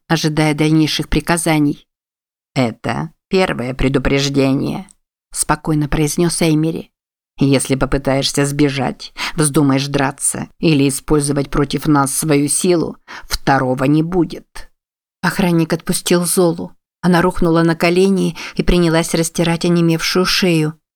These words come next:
Впрочем, долго наслаждаться свободой ей не дали и связали руки за спиной. Охранник толкнул её к двери.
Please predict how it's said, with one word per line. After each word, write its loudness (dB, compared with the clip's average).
Впрочем, 0
долго 2
наслаждаться -2
свободой 0
ей 2
не 2
дали -4
и -2
связали 0
руки 0
за 0
спиной. -2
Охранник 0
толкнул 0
её 2
к -2
двери. 0